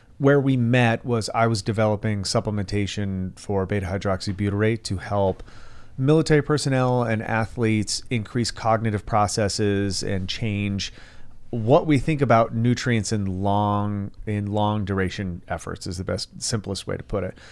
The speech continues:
So chemical substrates that allow you to go longer on less.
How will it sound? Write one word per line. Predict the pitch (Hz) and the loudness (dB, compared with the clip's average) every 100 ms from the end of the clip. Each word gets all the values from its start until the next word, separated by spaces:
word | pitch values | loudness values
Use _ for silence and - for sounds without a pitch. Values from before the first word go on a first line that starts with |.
| - | -12
So | - 113 98 | 0 0 2
chemical | - 151 151 139 | 2 2 2 0
substrates | - 120 - - 113 101 - | 2 2 2 2 2 2 0
that | 113 | 0
allow | 104 104 104 | 2 2 2
you | 104 98 | 2 -2
to | 113 104 98 - 107 | 0 -2 -2 -8 0
go | 110 | 2
longer | 104 104 104 98 101 98 95 | 2 0 0 0 0 0 -2
on | 92 | -2
less. | 87 80 - - | -4 -4 -4 -6